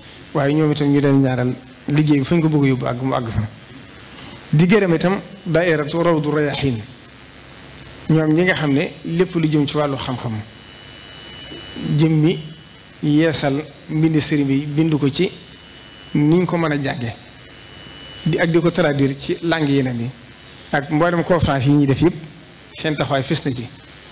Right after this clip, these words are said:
Ñoom itam ndax xam ngeen ne Sëriñ Tuubaa lépp lu ñu koy def rek ci xam-xam la war a sukkandiku, ndax moom mës def lu mu bind,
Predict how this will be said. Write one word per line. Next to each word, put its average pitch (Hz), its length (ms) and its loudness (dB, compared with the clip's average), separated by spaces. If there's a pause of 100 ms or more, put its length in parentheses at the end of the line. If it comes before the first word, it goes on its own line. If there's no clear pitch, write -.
(440)
Ñoom 156 240 4
itam 165 200 0
ndax 160 160 0
xam 190 160 0
ngeen 165 120 2
ne 156 60 2
Sëriñ 151 240 2
Tuubaa 135 300 0 (760)
lépp 190 220 2
lu 185 100 2
ñu 170 40 2
koy 165 100 2
def 147 100 0
rek 135 160 -2
ci - 80 0
xam-xam 147 340 -4
la 139 80 0
war 135 120 -2
a 123 40 -2
sukkandiku, 127 380 -4 (540)
ndax 156 160 0
moom 147 180 0
mës 180 240 0
def 160 220 0
lu 160 80 -2
mu 156 60 -2
bind, 151 220 -4